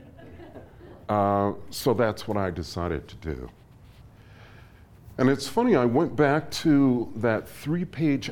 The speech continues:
outline of a story that I had on my laptop,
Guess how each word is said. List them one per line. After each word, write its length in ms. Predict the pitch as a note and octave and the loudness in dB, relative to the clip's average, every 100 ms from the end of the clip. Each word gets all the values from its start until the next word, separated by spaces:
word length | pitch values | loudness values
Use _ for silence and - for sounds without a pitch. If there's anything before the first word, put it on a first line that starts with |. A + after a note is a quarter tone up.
| - | -4
outline 800 | A2+ E3 B2 A#2+ F#2 E2+ E2+ E2 A2 | -2 -2 -2 0 0 0 -2 -4 -6
of 140 | F2 | -4
a 60 | F#2+ | -6
story 600 | - - F2+ D#2+ E2 - - - - - - - - - | -4 2 4 4 0 -4 -14 -20 -20 -20 -20 -20 -18 -6
that 560 | G2 G#2+ G#2 G#2 - - | 2 4 2 0 -6 -2
I 120 | A2+ | 0
had 260 | A2 A2 | 2 2
on 120 | G2+ F2+ | 2 2
my 120 | E2+ | 0
laptop, 840 | D#2 F2+ D#3+ - - D#2 D2+ - | 2 2 0 -4 -2 0 -2 -4